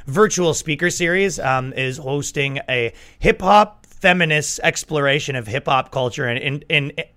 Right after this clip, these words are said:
a hip hop feminist exploration of hip hop culture and intersectionality on the identity development of black adolescent girls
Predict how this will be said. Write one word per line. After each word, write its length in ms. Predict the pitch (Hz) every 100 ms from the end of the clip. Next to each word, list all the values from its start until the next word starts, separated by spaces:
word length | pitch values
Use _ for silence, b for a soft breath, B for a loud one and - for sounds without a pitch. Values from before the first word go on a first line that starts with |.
| B B B B -
a 60 |
hip 200 | 127 240
hop 340 | 302 294 294 -
feminist 480 | 214 202 214 196 -
exploration 680 | 185 - 190 170 156 156
of 100 | 135
hip 200 | 135 220
hop 240 | 220 208 202
culture 360 | 165 151 147
and 240 | 151 143 151
intersectionality 1120 | 196 220 262 - 214 - 185 160 143 123 123 B B B
on 180 | 151 156
the 160 | 160 160
identity 720 | 156 139 170 220 240 214 240
development 640 | 202 170 165 147 123 127
of 120 | - 135
black 380 | 156 160 160 -
adolescent 640 | 156 151 151 131 131 143 131
girls 440 | 135 127 131 123